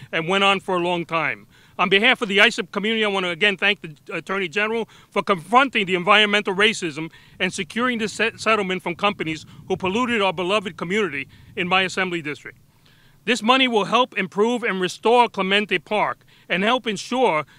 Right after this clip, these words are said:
that Brentwood families have a safe green space to enjoy. You know, as one of the first elected officials who ner-, noticed the dirty fill over here and reported it to the town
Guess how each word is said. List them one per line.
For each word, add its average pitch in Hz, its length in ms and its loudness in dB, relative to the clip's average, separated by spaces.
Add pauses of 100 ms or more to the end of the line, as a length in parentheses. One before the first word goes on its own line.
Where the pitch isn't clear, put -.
(140)
that 175 160 0
Brentwood 226 320 2
families 220 540 2 (140)
have 190 160 -2
a 170 60 -2
safe 226 400 0 (100)
green 240 240 2
space 196 460 0 (300)
to 208 120 0
enjoy. 180 460 0 (480)
You 214 80 0
know, 226 60 6
as 196 100 -2
one 262 200 0
of 277 100 0
the 240 80 4
first 269 320 0
elected 240 320 -2
officials 214 400 -4
who 180 120 -4
ner-, 226 440 0
noticed 226 400 0
the 185 80 -6
dirty 202 320 0
fill 202 320 -2
over 170 160 -6
here 175 180 -4
and 170 160 -6
reported 240 400 0
it 180 140 -10
to 180 80 -4
the 170 80 -4
town 151 420 -6